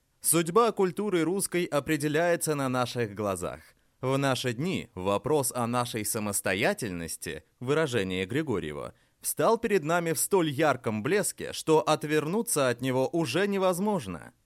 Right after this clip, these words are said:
Мне кажется общим местом то, что русская культура со смерти Пушкина была в загоне,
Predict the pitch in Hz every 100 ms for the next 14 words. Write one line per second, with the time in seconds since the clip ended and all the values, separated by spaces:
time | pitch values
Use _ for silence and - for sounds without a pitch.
0 | _ - 120 196 254 240 247 220 208 196
1 | 196 - 190 180 - 156 160 208 190 -
2 | 107 107 170 147 - 110 98 117 156 151
3 | - 131 123 139 120 160 165 156 139 139
4 | 151 127 127 117 170 - - 160 147 123
5 | 127 123 117 120 120 175 113 76